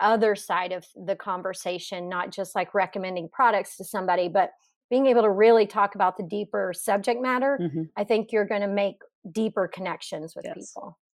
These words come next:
Speaker 2: Absolutely.
Speaker 1: So, sis, in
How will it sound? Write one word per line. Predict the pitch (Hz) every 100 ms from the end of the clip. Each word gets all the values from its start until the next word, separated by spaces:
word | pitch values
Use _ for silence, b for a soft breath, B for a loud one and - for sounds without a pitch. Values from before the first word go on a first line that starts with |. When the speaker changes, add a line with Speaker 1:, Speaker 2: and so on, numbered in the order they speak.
| _ _ _ _
Speaker 2:
Absolutely. | 160 156 - 151 147 - 156 147 _ _ _ _ _ _ _ _
Speaker 1:
So, | - - 269 254 247 - -
sis, | - 226 226 226 - -
in | 208 220 208